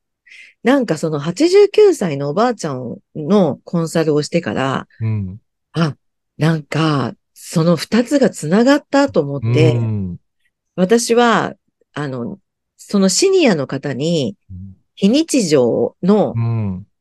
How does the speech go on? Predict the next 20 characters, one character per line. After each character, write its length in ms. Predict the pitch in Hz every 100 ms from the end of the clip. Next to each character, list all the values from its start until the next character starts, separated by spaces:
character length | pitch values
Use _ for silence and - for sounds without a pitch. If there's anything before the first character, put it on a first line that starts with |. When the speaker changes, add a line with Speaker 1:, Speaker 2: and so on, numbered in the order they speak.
| -
Speaker 1:
こ 120 | 226
と 380 | - 127 127 135
を 100 | 117
提 280 | 196 208 202
案 240 | 190 185
し 100 | 180
て、 380 | - 202 156 - _ -
Speaker 2:
う 80 | 101
ん。 240 | 95 85 _ -
Speaker 1:
そ 180 | 254
し 140 | 254 -
て 400 | 285 254 143 - _ _ -
刺 180 | 214
激 340 | 208 247 254 262
を 180 | 254 -
与 280 | 233 269
え 60 | 196
て、 440 | - 175 156 117 _
Speaker 2:
は 300 | - 95
い。 100 | 92